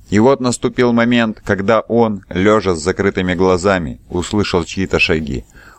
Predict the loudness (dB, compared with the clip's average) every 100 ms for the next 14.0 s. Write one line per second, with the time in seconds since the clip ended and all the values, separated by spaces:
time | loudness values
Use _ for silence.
0 | -2 0 2 2 2 2 0 -2 -4 -8
1 | -14 -14 _ -6 0 0 2 0 0 0
2 | 2 2 4 4 2 0 -10 -6 0 0
3 | 0 -4 -2 -2 0 -2 -4 -8 _ -4
4 | -2 0 -2 0 0 0 -2 -2 -2 0
5 | 0 0 -2 -6 -8 -8 -8 -12 -20 _
6 | _ -4 -2 0 2 2 0 -2 -2 0
7 | 0 0 0 0 0 0 0 2 2 0
8 | -6 -20 _ _ -20 -14 -4 -2 2 2
9 | 0 -4 -14 _ _ _ -6 -2 0 2
10 | 2 4 2 0 -4 -2 0 0 0 -2
11 | -4 -20 _ _ -2 0 -2 0 0 2
12 | 2 0 -2 0 2 0 0 0 0 0
13 | -2 0 0 2 2 4 4 2 0